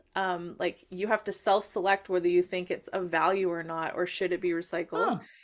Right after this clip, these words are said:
Speaker 1: And they put things in this little, like, kind of shed, and it's like the, it's, it had a fun name, I can't remember, but it's a free shop. And there's just also something that's, like, I don't know, it brings a lot of hope to my heart to think that,
Speaker 2: Yeah.
Speaker 1: like,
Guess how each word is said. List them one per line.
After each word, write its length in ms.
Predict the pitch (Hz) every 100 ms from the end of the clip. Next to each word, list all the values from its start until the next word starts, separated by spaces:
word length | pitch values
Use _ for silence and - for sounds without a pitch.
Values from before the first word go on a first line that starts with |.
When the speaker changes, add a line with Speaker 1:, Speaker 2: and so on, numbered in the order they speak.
| - _
Speaker 1:
And 100 | 247
they 80 | 247
put 260 | 240 359 392
things 240 | 392 277
in 120 | 233
this 180 | 220 247
little, 380 | 208 202 208 202
like, 240 | 185 160 -
kind 180 | 208
of 120 | 175 180
shed, 520 | - 220 233 180 180
and 200 | - 190
it's 260 | 185 - -
like 300 | 180 180 -
the, 460 | 175 160 151 196 -
it's, 200 | 208 -
it 80 | -
had 180 | - 226
a 60 | 254
fun 320 | - 196 175
name, 240 | 165 165
I 60 | 165
can't 160 | 220 -
remember, 260 | 170 160
but 120 | - 202
it's 140 | 202
a 40 | 202
free 340 | - 226 220
shop. 540 | - 226 226 190 - - - - -
And 80 | -
there's 220 | 277 277
just 220 | 349 370 -
also 300 | 247 339 - 466
something 540 | - 330 359 392 381
that's, 280 | 311 247 -
like, 400 | 233 196 180 - - - - -
I 60 | 294
don't 140 | 311
know, 100 | 277
it 100 | 277
brings 220 | 285 294 339
a 40 |
lot 220 | 302 277
of 100 | 254
hope 240 | - 220 220
to 100 | 277
my 160 | 226 214
heart 420 | 220 190 220 -
to 100 | 240
think 300 | - 190 202
that, 140 | 185
Speaker 2:
Yeah. 100 | 185
Speaker 1:
like, 220 | 165 156